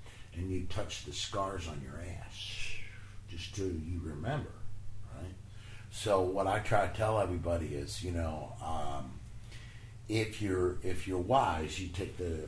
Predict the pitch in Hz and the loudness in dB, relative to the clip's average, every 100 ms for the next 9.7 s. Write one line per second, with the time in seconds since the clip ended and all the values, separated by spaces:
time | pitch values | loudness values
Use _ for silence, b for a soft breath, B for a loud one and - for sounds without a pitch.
0 | 85 87 85 82 - - 139 - 82 78 | -2 0 2 2 2 4 4 2 -2 -2
1 | - - - - 80 - - 85 82 - | 2 2 4 2 2 2 0 -2 -4 -6
2 | - B B B - 87 104 110 110 104 | -8 B B B 0 0 0 0 0 0
3 | 95 87 - 127 - 107 - 107 101 104 | 0 -2 0 0 0 -4 -2 -2 0 0
4 | 107 - 87 - 90 87 92 92 92 90 | -2 -2 -4 0 2 4 2 2 0 -2
5 | - - 101 98 95 87 76 71 - B | -6 -6 -4 -2 -2 -4 -6 -6 -8 B
6 | B B B 90 92 92 95 87 101 120 | B B B 0 2 4 4 6 8 8
7 | 110 92 98 117 101 82 - - - - | 8 6 4 2 0 -4 -10 -12 -12 -14
8 | - - - - - - - 85 87 85 | -14 -14 -12 -12 0 2 2 0 -4 0
9 | 101 101 - 90 101 107 - | 0 0 -2 0 0 -2 -4